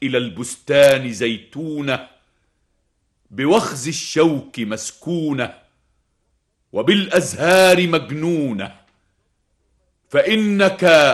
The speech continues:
شط من ليس لها من شط، وذاتك تلك مأمونة بأخذ النوط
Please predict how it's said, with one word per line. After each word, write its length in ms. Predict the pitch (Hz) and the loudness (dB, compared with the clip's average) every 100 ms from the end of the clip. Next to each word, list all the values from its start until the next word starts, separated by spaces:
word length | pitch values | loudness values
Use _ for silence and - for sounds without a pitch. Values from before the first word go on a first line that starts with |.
| - - _ _ _ _ | 0 -10 _ _ _ _
شط 580 | - 190 220 - _ - | -4 -2 -2 -4 _ -2
من 400 | 202 185 185 175 | 0 2 0 2
ليس 400 | 180 190 175 - | 4 4 2 0
لها 600 | 156 147 160 117 127 120 | 2 4 4 2 0 0
من 260 | 107 110 110 | -2 -6 -10
شط، 760 | - 135 160 - _ _ _ _ _ _ _ _ _ _ _ _ _ _ - | -6 -4 -4 -6 _ _ _ _ _ _ _ _ _ _ _ _ _ _ -2
وذاتك 680 | 131 135 175 180 175 156 - | 0 4 4 4 2 -6 -2
تلك 640 | 147 - 147 131 - - | -4 -2 -6 -6 -10 -8
مأمونة 1000 | 101 98 - 107 131 151 147 120 110 - _ _ _ _ _ _ _ _ - | -6 -6 -10 -10 -6 -4 -4 -4 -6 -8 _ _ _ _ _ _ _ _ -6
بأخذ 540 | 139 208 233 - 165 | 0 2 2 -2 -4
النوط 840 | 196 185 180 190 190 143 - - | -2 -2 2 2 2 0 -6 -14